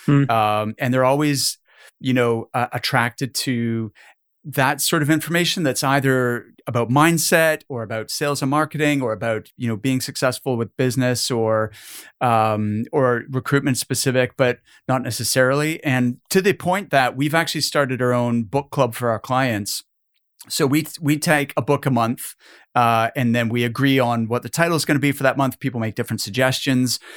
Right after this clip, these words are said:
Speaker 2: And then we, once we agree on a title, then we all read it. And then we schedule, you know, the follow-up call to discuss the book, what we took away, what we liked about it, what we could action, you know, from, from the ideas we learned and that sort of thing.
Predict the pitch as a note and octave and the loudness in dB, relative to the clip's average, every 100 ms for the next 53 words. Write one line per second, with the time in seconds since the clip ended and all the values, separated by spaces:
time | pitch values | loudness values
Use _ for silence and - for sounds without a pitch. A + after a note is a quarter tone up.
0 | - - C3 A#2+ B2 A#2 B2 B2 A#2+ B2+ | -20 -2 2 4 4 2 0 0 0 0
1 | D3 - C#3 B2+ B2+ A2+ A2 C3+ C3 B2 | 0 2 2 4 2 2 -2 0 2 2
2 | A#2 A2 A#2+ C3 A2+ A2+ A2 G#2+ - - | 2 0 2 2 0 0 0 -2 -6 -20
3 | - A#2+ A2+ A#2+ A2+ A#2 - B2+ A#2 A2+ | -10 -2 0 0 0 -2 2 2 2 0
4 | A2 A2+ B2+ A#2+ A2 - A#2+ A#2 A2+ - | 0 -4 -2 -2 -2 0 2 2 -2 0
5 | A#2 A2 - - B2 G#2+ G#2+ G#2 - B2 | 2 2 0 -2 0 0 -2 -2 0 0
6 | - A#2+ B2 A#2 - A#2+ A2+ G#2 _ - | -2 2 2 2 -2 -4 -4 -10 _ -8
7 | A#2 B2 D3+ D3+ C3+ G#2 A2+ G#2+ C3 B2+ | -6 0 2 2 0 -4 -4 0 2 0
8 | C3+ B2+ B2 B2 A#2+ - - - - A#2+ | 0 2 2 2 -2 -6 -20 -20 -6 -4
9 | A#2+ B2+ G#2+ B2+ B2 - - B2 A#2 A#2+ | -4 -6 -4 0 0 0 0 2 2 0
10 | B2 A#2+ A2 - B2+ A2 G#2+ A2 - A#2 | 0 -2 -2 -2 -2 0 -2 -4 -4 -2
11 | A2 G#2+ A2 A2 - G#2+ G#2+ G#2 G#2 G#2 | 0 0 0 -2 -2 -2 0 0 0 -2
12 | G#2 G2+ - B2 A2+ C3 A2 G2+ | -2 -4 -2 0 0 0 0 0